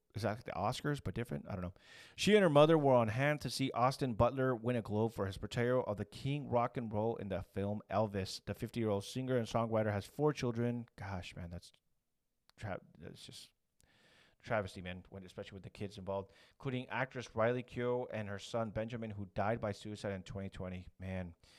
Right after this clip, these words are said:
she owned and operated the immensely luc-, lucrative Elvis Presley Enterprises until two thousand five, when she sold all of the business. L M P is still the owner of Graceland Elvis. Well, look, man, you know, obviously prayers, uh,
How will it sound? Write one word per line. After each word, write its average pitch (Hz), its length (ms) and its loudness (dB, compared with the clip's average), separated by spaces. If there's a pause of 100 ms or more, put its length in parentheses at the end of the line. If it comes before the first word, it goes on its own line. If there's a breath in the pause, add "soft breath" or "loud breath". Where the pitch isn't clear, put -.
(260 loud breath)
she 117 220 -6
owned 127 220 2
and 120 80 -2
operated 113 420 0
the 104 100 0
immensely 110 340 -4
luc-, 110 340 -6
lucrative 123 540 -2
Elvis 113 300 -2
Presley 110 260 -2
Enterprises 110 400 -4
until 101 220 -8
two 107 120 -12
thousand 101 280 -4
five, 107 320 2
when 101 100 -4
she - 140 -12
sold 95 260 -4 (140)
all 156 320 6
of 127 80 -2
the 101 80 -6
business. 92 500 -8
L 117 140 0
M 110 80 -6
P 104 200 -6
is 98 120 -6
still 104 160 -8
the 90 200 -6
owner 120 440 -4
of 101 160 -10
Graceland 104 500 -6
Elvis. 95 300 -6 (500 loud breath)
Well, 107 140 -2
look, 123 260 4
man, 110 200 2
you 110 60 0
know, 107 200 4 (100)
obviously 123 420 4
prayers, 127 720 2
uh, 110 160 2